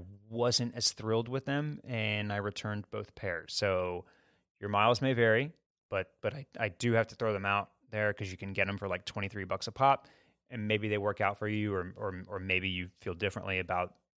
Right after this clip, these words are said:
the potentially updated fit. So those are out there. Uh, I, I, I just mentioned Patagonia baggies, which are, are kind of, you know, have, have achieved pantheon status.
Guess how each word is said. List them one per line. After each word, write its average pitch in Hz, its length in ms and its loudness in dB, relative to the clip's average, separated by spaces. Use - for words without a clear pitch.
the 98 120 -4
potentially 95 800 -2
updated 87 440 -4
fit. - 360 4
So - 140 0
those 123 260 8
are 135 100 8
out 127 200 6
there. 120 340 8
Uh, 110 460 6
I, 110 100 0
I, 113 160 2
I - 40 -10
just 131 240 2
mentioned 123 320 2
Patagonia 107 440 4
baggies, 107 500 2
which 104 180 -4
are, 98 320 4
are 98 140 0
kind 98 240 -2
of, 92 400 -2
you 117 100 -10
know, 95 80 -6
have, 95 320 -6
have 95 160 -6
achieved 98 460 -4
pantheon 104 500 -2
status. 110 520 4